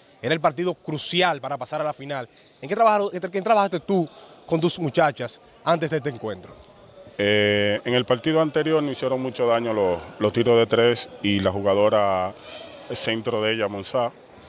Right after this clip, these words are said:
Speaker 2: Hicimos énfasis en hacerle una pantalla, un dobletín cuando Monzá tuviera la pelota y tratar de seguir a,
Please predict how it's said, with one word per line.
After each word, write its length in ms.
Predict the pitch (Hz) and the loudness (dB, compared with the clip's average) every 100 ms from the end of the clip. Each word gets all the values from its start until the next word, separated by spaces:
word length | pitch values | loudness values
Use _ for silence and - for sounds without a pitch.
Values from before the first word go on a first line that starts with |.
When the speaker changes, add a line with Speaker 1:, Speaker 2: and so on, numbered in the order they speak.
| - - | -18 -12
Speaker 2:
Hicimos 440 | 104 113 113 113 | -6 -2 2 2
énfasis 400 | 117 131 110 113 | 2 0 0 -2
en 200 | 104 101 | -2 -4
hacerle 800 | 92 - 113 110 104 101 95 95 - - - | -4 -2 2 2 2 2 0 -2 -8 -20 -8
una 220 | 104 104 101 | 0 2 2
pantalla, 880 | 104 98 110 107 107 101 98 95 | 0 0 0 2 0 0 0 0
un 240 | 95 95 101 | -2 -4 0
dobletín 400 | 95 95 90 95 | 0 0 -2 -2
cuando 200 | 92 92 | 0 0
Monzá 280 | 90 - 101 | -2 0 0
tuviera 340 | 113 104 104 | 2 2 2
la 120 | 104 | 0
pelota 520 | 95 104 113 127 196 - - - - | 0 0 2 0 -4 -8 -12 -18 -12
y 80 | 110 | -4
tratar 440 | 107 104 113 117 | 0 0 0 0
de 100 | 123 | -4
seguir 460 | - 107 113 113 107 | -6 -8 -8 -4 -2
a, 400 | 101 92 85 | -2 -4 -6